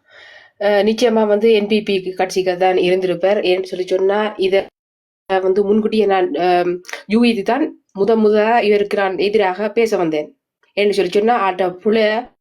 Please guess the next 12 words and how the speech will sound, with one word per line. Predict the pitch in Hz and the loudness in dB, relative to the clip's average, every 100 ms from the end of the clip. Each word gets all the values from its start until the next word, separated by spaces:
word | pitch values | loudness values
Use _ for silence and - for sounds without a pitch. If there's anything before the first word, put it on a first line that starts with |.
| _ _ _ _ - - - | _ _ _ _ -20 -12 -6
ஆட்ட | 185 180 | -4 -2
போக்கு, | - 220 220 190 196 208 - - - | 0 0 -2 -2 -2 -2 -6 -14 -4
ஆள் | 190 190 | -2 -2
சொ-, | 185 160 | -2 -2
என்னது | 214 214 294 247 | 0 2 2 2
சொல்றார், | 180 220 220 311 320 | 0 -2 0 -2 -2
"இப்பதான் | 208 233 277 269 | -6 -2 0 0
நாங்க | 208 | 0
சுதந்திரம், | 214 226 269 247 - | 0 2 2 0 0
சுதந்திரமா | - 262 277 254 226 208 | 0 2 2 2 0 -2
திரியிறோமாம் | 196 220 214 185 165 165 | -2 0 0 0 -4 -6
என்ன?" | 170 | -6